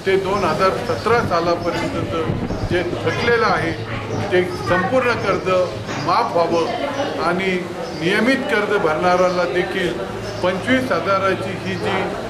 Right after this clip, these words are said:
मर्यादा आहे, ती काढून त्याही ठिकाणी दीड लाखापर्यंतची किमान कर्जमाफी, कर्ज त्याच्यामध्ये भरलेल्याची भरपाई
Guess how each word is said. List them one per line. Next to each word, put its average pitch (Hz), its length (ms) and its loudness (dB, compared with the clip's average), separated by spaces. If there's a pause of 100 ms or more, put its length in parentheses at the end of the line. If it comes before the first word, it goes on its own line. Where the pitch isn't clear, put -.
(180)
मर्यादा 226 480 2
आहे, 180 720 -2 (160)
ती 226 340 2 (800)
काढून 214 420 4 (960)
त्याही 240 420 2
ठिकाणी 190 460 -2 (680)
दीड 254 220 2
लाखापर्यंतची 196 1000 0 (600)
किमान 220 360 2 (600)
कर्जमाफी, 190 680 0 (540)
कर्ज 180 280 4 (140)
त्याच्यामध्ये 185 600 2 (180)
भरलेल्याची 180 640 0 (520)
भरपाई 196 420 2